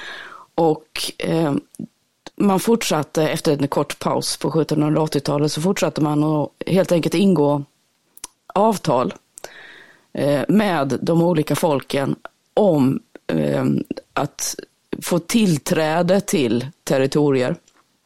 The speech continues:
Och de här avtalen ingicks med, mellan, eh, eh, två parter då som representerade sina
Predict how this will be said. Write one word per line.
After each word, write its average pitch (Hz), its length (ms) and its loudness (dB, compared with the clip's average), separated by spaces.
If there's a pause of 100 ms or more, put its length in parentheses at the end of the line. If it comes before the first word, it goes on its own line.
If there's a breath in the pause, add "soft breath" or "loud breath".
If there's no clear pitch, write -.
(600 loud breath)
Och - 200 -2
de 214 100 6
här 190 120 4
avtalen 185 640 2
ingicks 175 640 2 (800 loud breath)
med, 180 560 0 (260)
mellan, 185 600 2 (200)
eh, 85 500 -2 (180)
eh, 90 240 -2 (1000)
två 202 220 4
parter 185 440 0
då 139 240 2
som 147 400 0
representerade 147 1400 0
sina 147 640 0